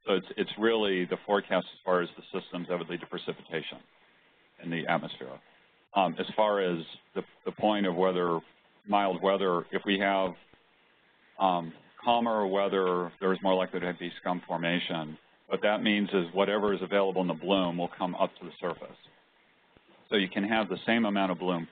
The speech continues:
present, but if it's mixed, it's less concentrated. It's diluted through the whole water column. So your concern, and a reasonable concern from boaters, um, the charter boat, I see Dave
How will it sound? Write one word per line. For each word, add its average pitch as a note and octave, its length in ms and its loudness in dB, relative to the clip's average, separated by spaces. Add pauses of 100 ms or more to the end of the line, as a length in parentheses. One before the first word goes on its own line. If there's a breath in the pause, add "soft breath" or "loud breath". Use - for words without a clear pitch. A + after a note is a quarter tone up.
present, F#2 460 0 (720)
but F#2+ 120 4
if F2+ 160 0
it's E2+ 120 -8 (100)
mixed, G2 440 0 (400)
it's - 160 -20
less F#2+ 140 2 (100)
concentrated. F2 600 -2 (280)
It's - 100 -20 (200)
diluted F#2+ 400 0
through F#2 120 -2
the F2+ 60 -2
whole F2 160 0
water E2 260 0
column. D2+ 320 -10 (420)
So F#2+ 80 2
your F#2 140 2
concern, G2+ 580 0
and F#2+ 100 2
a F#2 40 2
reasonable F#2+ 360 0
concern F#2 560 -2
from E2+ 320 -8 (460)
boaters, F2 420 2 (300)
um, E2 360 0 (480)
the D#2+ 200 -6 (160)
charter F#2+ 180 2
boat, E2+ 220 2 (120)
I D#2 60 -20 (100)
see E2 120 -20 (560)
Dave E2 100 -20